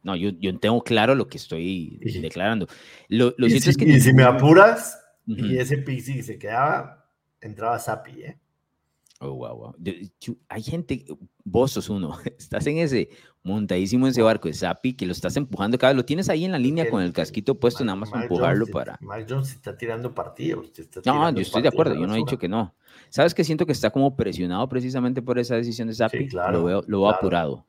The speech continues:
Speaker 1: lo veo apurado.
Speaker 2: Sí, lo
Speaker 1: Con
Speaker 2: que,
Speaker 1: una
Speaker 2: lo que
Speaker 1: presión que
Speaker 2: hizo,
Speaker 1: no tenía el año pasado.
Speaker 2: lo que hizo Belichick el lunes pasado lo mató mentalmente en ese momento a él y al equipo, ¿me entiendes? O sea, como en tres o-, series ofensivas mandas a tu quarterback titular que la temporada pasada sorpresivamente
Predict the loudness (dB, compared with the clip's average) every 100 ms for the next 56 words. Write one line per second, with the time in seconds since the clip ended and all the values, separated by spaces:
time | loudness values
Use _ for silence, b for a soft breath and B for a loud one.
0 | _ -4 -2 -2 -2 -4 -2 -2 -4 _
1 | -2 -2 -2 -2 0 0 0 2 4 6
2 | 6 4 2 0 0 0 -4 -4 -4 -4
3 | _ -8 -2 0 4 4 4 0 -4 -6
4 | -8 -8 -8 -10 -4 0 0 -2 -8 -12
5 | -10 -10 -8 -8 -10 -8 -12 -12 -12 -10
6 | -10 -10 -6 2 4 4 2 -2 -4 -4
7 | -4 -4 -8 -12 -12 -8 -10 -8 -10 -6
8 | -4 -4 -6 -2 -2 -4 -6 -6 -6 -10
9 | -14 -18 -4 -2 -2 -4 -10 -8 -6 -8
10 | -8 _ -6 -4 -6 -14 -16 -8 -8 -8
11 | -14 -14 -16 -6 -6 -6 -4 -4 -4 -10
12 | -12 -14 -12 -12 -16